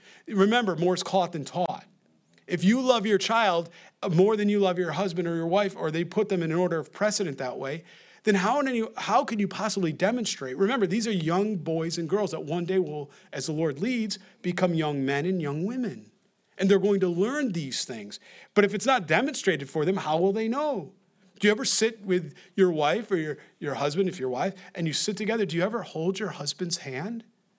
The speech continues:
sitting on the couch? I'm not talking about impr-, inappropriate public displays of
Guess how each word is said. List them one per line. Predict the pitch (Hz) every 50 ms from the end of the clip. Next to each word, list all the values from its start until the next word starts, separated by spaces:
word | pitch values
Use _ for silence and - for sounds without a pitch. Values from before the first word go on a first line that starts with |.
| _ _ -
sitting | - - 160 175 190
on | 190 190 202
the | 180
couch? | - - 139 135 160 220 233 - - - -
I'm | 294
not | 302 214
talking | 170 147 151 151
about | 139 131 131 131 - _ _ _ _ _ -
impr-, | - 185 165 165 - - - - - - 156
inappropriate | 147 143 - 170 160 143 135 -
public | - 151 139 135 135 135
displays | 135 123 - - - 139 139 143 143 143
of | 131 117 113